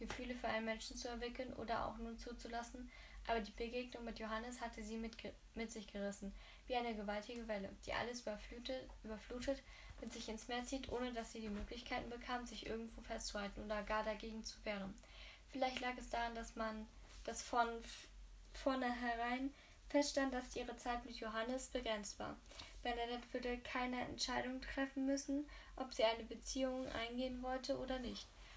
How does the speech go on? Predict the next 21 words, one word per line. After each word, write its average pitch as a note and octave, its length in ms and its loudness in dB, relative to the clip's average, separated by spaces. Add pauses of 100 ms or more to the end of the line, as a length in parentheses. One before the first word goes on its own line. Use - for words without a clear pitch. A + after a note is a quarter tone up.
(140)
Dazu B3+ 340 0
würde C4+ 300 4
weder B3 300 2
sie B3 200 0
noch C4 180 4
Johannes A#3 600 0
die A#3+ 180 -6 (220)
Gelegenheit A#3 520 -4
bekommen. G#3 420 -4 (460)
Sie B3+ 160 0
wusste C#4+ 220 6
nicht, C4+ 220 -2
wie B3 80 -6
viel A3+ 180 -2
Zeit A#3+ 320 2
ihnen G3+ 240 0
blieb, G3+ 180 0 (320)
doch A#3+ 100 -4
schon A#3+ 240 0
jetzt B3 320 0
ver-, - 220 0